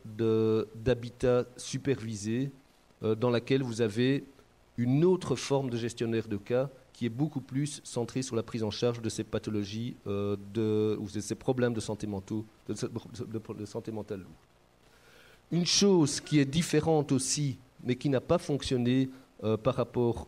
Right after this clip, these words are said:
à d'autres initiatives que je vais pré-, je vais présenter, c'est la définition d'un coordinateur de réseau entre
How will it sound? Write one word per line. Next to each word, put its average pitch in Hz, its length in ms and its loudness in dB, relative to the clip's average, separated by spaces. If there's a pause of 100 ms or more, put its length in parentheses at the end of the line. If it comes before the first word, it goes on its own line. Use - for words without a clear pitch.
(120)
à 104 340 0 (260)
d'autres 139 460 4
initiatives 113 460 -4
que 110 80 -2
je 98 80 -6
vais 104 80 -2
pré-, 98 180 -8 (160)
je 101 140 -6
vais 104 80 -2
présenter, 98 480 -4
c'est 147 400 2 (500)
la 120 180 2
définition 127 500 -2
d'un 131 260 0 (180)
coordinateur 135 640 0
de 131 100 2
réseau 131 760 2 (520)
entre 165 560 2